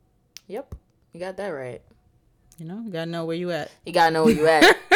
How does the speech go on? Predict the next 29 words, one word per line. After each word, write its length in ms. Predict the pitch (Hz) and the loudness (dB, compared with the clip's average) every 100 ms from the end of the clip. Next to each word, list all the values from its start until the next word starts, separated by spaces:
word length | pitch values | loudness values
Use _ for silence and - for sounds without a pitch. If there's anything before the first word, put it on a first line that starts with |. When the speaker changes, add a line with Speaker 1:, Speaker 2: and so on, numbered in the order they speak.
| 587 - | 4 2
Speaker 1:
You 40 | - | -6
gotta 180 | 143 151 | -4 0
know 80 | |
where 80 | 156 | 0
you 100 | 156 | 4
at. 180 | 160 120 | 2 2
And 160 | 185 185 | 0 4
guess 220 | 226 - | 2 4
what? 160 | 170 | 0
Sometimes, 800 | 160 254 320 311 285 269 254 247 - - _ | 2 0 0 0 0 -2 -4 -8 -16 -20 _
even 180 | 262 294 | -2 0
when 120 | 294 285 | 0 -2
you 80 | 294 | 0
feel 160 | 294 | 0
like 200 | 320 202 | 2 0
that, 220 | 156 147 | -2 -2
uh, 160 | - 170 - | -4 -6 -6
uh, 80 | - - - _ _ _ _ _ _ - | -12 -14 -20 _ _ _ _ _ _ -18
let's 340 | 180 202 226 | 2 4 4
just 280 | - 196 - | 2 0 0
say 260 | 170 123 131 | 0 -2 -6
in, 320 | 131 127 - - | -10 -14 -18 -18
in, 480 | 143 135 131 - _ _ _ _ _ _ _ _ _ _ _ _ _ _ _ _ - | -14 -14 -16 -18 _ _ _ _ _ _ _ _ _ _ _ _ _ _ _ _ -8
in 300 | 175 165 160 - _ _ _ - | -4 -4 -4 -10 _ _ _ -6
the 80 | 175 | -2
later 340 | 175 175 165 | 4 6 8
down 220 | 160 160 | 6 4
the 100 | 151 | 2
road, 340 | 147 139 117 | 0 -2 -4